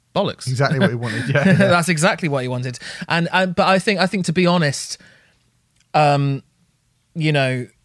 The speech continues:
Speaker 1: that people, people are complex. People are very complex, com-, complicated individuals. And, um, they, they, I think the truth,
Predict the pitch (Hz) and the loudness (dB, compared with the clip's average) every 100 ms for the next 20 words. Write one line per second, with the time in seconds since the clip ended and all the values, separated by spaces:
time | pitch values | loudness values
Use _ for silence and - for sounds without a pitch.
0 | _ 165 156 143 185 143 - - - - | _ 0 2 2 -2 -20 -20 -20 -20 -20
1 | - - 175 208 196 180 208 196 175 - | -20 -4 0 2 2 2 2 2 0 2
2 | 190 175 104 - - - 156 147 147 147 | 0 0 -4 -6 -10 -4 -2 0 0 2
3 | 147 143 - 139 135 127 - - 139 135 | 2 0 0 0 0 -2 -4 -6 -4 -4
4 | - 135 135 139 123 120 123 117 131 127 | -8 -6 -6 -4 -6 -6 -8 -6 -6 -6
5 | 117 - 127 127 123 113 - - - - | -8 -6 -4 -2 -4 -8 -14 -20 -20 -6
6 | 127 127 123 123 - _ _ _ - - | -4 -2 -2 -4 -8 _ _ _ -20 -14
7 | 139 139 131 135 131 131 127 131 - 147 | -6 -4 -6 -6 -4 -2 -4 -6 -12 -8
8 | - 147 170 131 - 156 160 120 - - | -2 0 0 -2 -4 0 2 0 -6 -18